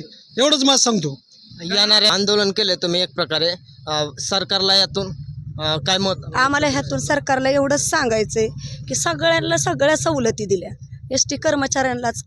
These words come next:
Speaker 3: का नाही? का नाही? आम्ही नाही का त्यांच्या लाडक्या बहिणी?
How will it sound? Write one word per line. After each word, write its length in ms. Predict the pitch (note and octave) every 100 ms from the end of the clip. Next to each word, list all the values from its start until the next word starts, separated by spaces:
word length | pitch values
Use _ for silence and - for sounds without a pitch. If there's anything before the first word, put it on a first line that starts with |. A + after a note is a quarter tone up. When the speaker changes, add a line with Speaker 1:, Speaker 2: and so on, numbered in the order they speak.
| -
Speaker 3:
का 160 | B3
नाही? 180 | G#3 G#3 - - - - - - - - - - -
का 180 | F#4+ G#4
नाही? 280 | F4+ A3
आम्ही 320 | A3 C4+ F#4+ A4+
नाही 200 | A#4+ C5
का 60 | C#5 F#4+
त्यांच्या 320 | G4+ - D#4+
लाडक्या 400 | D#4+ D#4 - F4+
बहिणी? 340 | E4+ E4 D#4